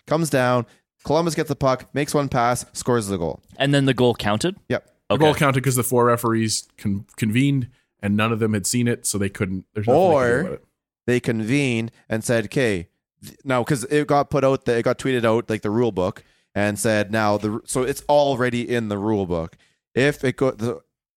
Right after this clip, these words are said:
Speaker 1: it counts, or sorry, you can review it if it goes off the net, directly in the net, or off the goalie and in the net, or off the net, and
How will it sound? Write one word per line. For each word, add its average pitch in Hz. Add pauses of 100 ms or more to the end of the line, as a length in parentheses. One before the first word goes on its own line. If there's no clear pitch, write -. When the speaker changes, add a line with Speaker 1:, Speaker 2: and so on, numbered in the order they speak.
(160)
Speaker 1:
it 131
counts, 175 (800)
or 120
sorry, 131
you 139
can 185
review 147
it 104 (360)
if 170 (160)
it 127
goes 131
off 175
the -
net, 151 (380)
directly 147
in 160
the 139
net, 113
or 110
off 113
the 117
goalie 113
and 104
in 101
the 95
net, 98 (240)
or 107
off 143
the 185
net, 131 (420)
and 117